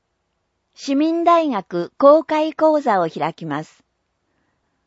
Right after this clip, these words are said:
アイディー一零五零六六五。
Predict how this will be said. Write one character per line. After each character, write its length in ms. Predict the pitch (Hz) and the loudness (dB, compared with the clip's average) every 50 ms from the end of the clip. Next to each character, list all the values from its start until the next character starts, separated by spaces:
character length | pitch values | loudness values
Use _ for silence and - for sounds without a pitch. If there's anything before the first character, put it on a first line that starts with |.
| _ _ | _ _
ア 160 | - 208 220 | -8 -6 -4
イ 160 | 240 240 240 | -4 -4 -4
デ 80 | 214 220 | -6 -6
ィ 240 | 214 190 165 151 - | -6 -6 -6 -8 -12
ー 60 | - _ _ _ _ _ _ | -14 _ _ _ _ _ _
一 260 | - 220 - - 302 311 | -12 -12 -10 -8 -6 -2
零 260 | 330 349 330 294 240 | -2 0 0 -2 -2
五 300 | 175 196 220 220 226 226 | -2 -2 0 0 0 0
零 260 | 226 226 208 180 160 | 0 0 0 0 0
六 300 | 156 165 170 - - 220 | -2 -4 -4 -4 -4 -4
六 280 | 233 233 - - 165 151 | -4 -4 -6 -8 -8 -6
五。 260 | 147 135 127 - - | -4 -2 -2 -4 -6